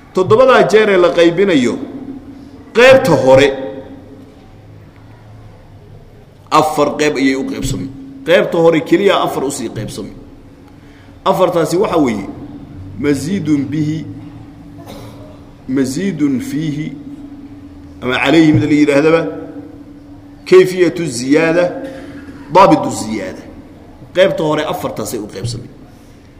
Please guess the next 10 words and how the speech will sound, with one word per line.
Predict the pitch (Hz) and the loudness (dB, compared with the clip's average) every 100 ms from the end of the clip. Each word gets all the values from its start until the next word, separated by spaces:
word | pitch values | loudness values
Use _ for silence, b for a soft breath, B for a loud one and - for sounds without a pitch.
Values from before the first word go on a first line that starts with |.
| B B B B B - - | B B B B B -20 -12
Maziidun | 123 156 156 240 220 208 190 | -2 0 0 -2 -2 -2 -2
bihi, | 220 190 143 | 0 0 0
xarafka | - 196 185 175 | -2 -2 -2 -2
la | 170 | 0
ziyaadinayaa | 139 143 151 160 165 147 123 | -2 0 2 2 0 0 -2
muxuu | 120 135 117 | -4 -6 -6
yahay? | 139 - - | -6 -10 -12
Xuruftee | 127 143 131 165 | -6 -6 -4 0
la | 151 131 | 2 0
ziyaadiyaa? | - 92 92 95 95 - | -4 -8 -10 -12 -14 -14